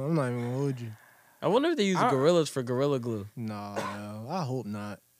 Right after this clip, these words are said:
Speaker 2: I'm gonna be
Speaker 3: I don't
Speaker 2: honest.
Speaker 3: think
Speaker 2: Them
Speaker 3: I
Speaker 2: Gorilla
Speaker 3: support
Speaker 2: Glue
Speaker 3: horse
Speaker 2: strong
Speaker 3: racing
Speaker 2: as
Speaker 3: after
Speaker 2: shit.
Speaker 3: this.
Speaker 2: Huh?
Speaker 3: I don't think I support horse racing after this. That's fucked up.
Speaker 1: Yeah.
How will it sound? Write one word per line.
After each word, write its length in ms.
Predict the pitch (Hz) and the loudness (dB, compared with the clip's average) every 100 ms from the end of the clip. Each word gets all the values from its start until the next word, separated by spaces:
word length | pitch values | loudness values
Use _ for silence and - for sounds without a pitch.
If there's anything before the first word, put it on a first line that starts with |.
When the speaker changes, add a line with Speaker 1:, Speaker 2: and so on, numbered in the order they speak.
| _ - | _ -4
Speaker 2:
I'm 120 | - 202 | 6 8
gonna 100 | 190 | 10
be 100 | 185 | 12
Speaker 3:
I 60 | 220 | 12
don't 60 | |
Speaker 2:
honest. 120 | 196 170 | 12 10
Speaker 3:
think 120 | 214 | 10
Speaker 2:
Them 80 | 175 | 12
Speaker 3:
I 60 | |
Speaker 2:
Gorilla 240 | 202 247 359 | 12 12 12
Speaker 3:
support 120 | 277 | 12
Speaker 2:
Glue 180 | 339 403 | 12 12
Speaker 3:
horse 140 | 156 | 10
Speaker 2:
strong 220 | - 294 392 | 12 12 12
Speaker 3:
racing 40 | 392 381 | 12 12
Speaker 2:
as 40 | - 233 | 10 8
Speaker 3:
after 20 | 381 | 10
Speaker 2:
shit. 120 | 370 | 10
Speaker 3:
this. 200 | - - - | 10 2 0
Speaker 2:
Huh? 220 | 202 254 - | 2 2 -2
Speaker 3:
I 40 | 165 | -4
don't 100 | 170 | 0
think 140 | 160 | 2
I 60 | 143 | 0
support 380 | 120 110 123 113 | -2 -8 -6 -4
horse 260 | 117 110 107 | -4 -6 -8
racing 320 | 107 101 107 | -10 -10 -10
after 240 | 104 101 | -12 -12
this. 340 | 101 98 95 - - | -14 -12 -14 -16 -18
That's 140 | 110 | -14
fucked 340 | - 113 98 | -8 -8 -8
up. 200 | 110 98 - | -12 -12 -8
Speaker 1:
Yeah. 420 | 120 117 113 110 | -6 -4 -4 -6